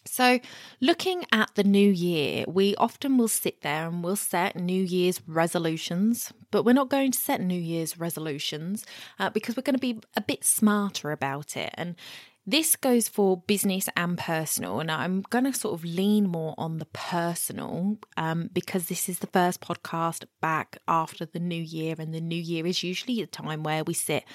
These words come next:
and think about our personal goals. So your business goals you might have already done, but we are gonna touch on them towards the end, so don't go anywhere. Looking at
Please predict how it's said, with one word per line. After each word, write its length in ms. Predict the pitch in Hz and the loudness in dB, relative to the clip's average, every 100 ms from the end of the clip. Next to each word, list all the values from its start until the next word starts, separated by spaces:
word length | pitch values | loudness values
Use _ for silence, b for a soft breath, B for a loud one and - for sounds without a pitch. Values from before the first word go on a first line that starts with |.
| B B B B | B B B B
and 200 | 190 - | 0 0
think 280 | 185 175 | 0 -2
about 400 | - 151 151 156 - | -6 -4 -2 -2 -4
our 140 | 156 | -6
personal 800 | - 240 277 269 175 147 147 - - | -4 0 0 0 -2 -4 -4 -6 0
goals. 560 | 147 - - - 190 - B B B | 2 2 -2 -6 -8 -8 B B B
So 200 | - 202 | 2 4
your 220 | 190 190 | 4 2
business 420 | 240 277 240 - | 2 2 2 2
goals 280 | 170 170 170 | 0 -2 0
you 60 | |
might 160 | 180 180 | 2 0
have 120 | 156 | 0
already 560 | 175 165 156 151 147 - - | -2 -2 -2 -4 -8 -12 0
done, 400 | 170 - 151 240 B B B - | 2 4 2 -2 B B B 2
but 220 | 190 180 | 2 6
we 140 | 226 | 6
are 160 | 247 254 | 6 4
gonna 260 | 240 240 240 | 2 2 2
touch 380 | - - - | -2 -4 -2
on 100 | 185 | -2
them 280 | 175 170 175 - | 0 0 -2 -4
towards 520 | - 170 165 165 - | -8 -6 -4 -4 -6
the 200 | 165 - | -6 -4
end, 340 | 147 - - - | -6 -6 -8 -10
so 320 | - - - - | -8 -6 -6 -4
don't 280 | 175 175 - | -4 -4 -2
go 160 | 160 | -2
anywhere. 500 | 156 151 - - - - | -2 -4 -6 -6 -6 -4
Looking 540 | 214 349 - 370 359 - 226 | -2 -2 -2 -6 -8 -4 -4
at 300 | 190 175 | -2 -4